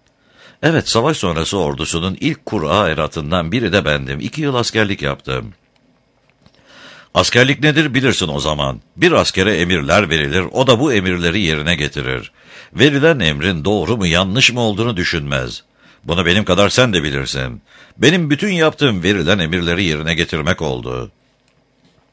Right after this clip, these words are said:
Miller sakin bir ifadeyle, "Her şeyden önce şunu kafana sok ki sen asker değildin," dedi. "Cellattın sen. Daha açık bir deyimle katildin,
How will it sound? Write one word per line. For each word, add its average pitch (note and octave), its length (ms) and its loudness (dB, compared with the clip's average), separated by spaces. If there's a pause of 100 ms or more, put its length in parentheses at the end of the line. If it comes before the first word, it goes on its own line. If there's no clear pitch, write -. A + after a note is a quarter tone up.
(760)
Miller D#3+ 360 2
sakin B2+ 460 0
bir E2 80 0
ifadeyle, C#2+ 680 -2 (340)
"Her G#3 180 6
şeyden E2+ 340 2
önce E2 240 0
şunu B2 220 -2
kafana A#2 380 0
sok E3+ 300 0
ki A2+ 120 0
sen C3+ 200 0
asker C#3 440 2
değildin," F2 440 0
dedi. B1+ 300 -4
"Cellattın F2 640 0
sen. C2 360 -4 (400)
Daha D3 180 6
açık D#3+ 320 2
bir F#2 200 2
deyimle E2 400 0
katildin, F#2 680 0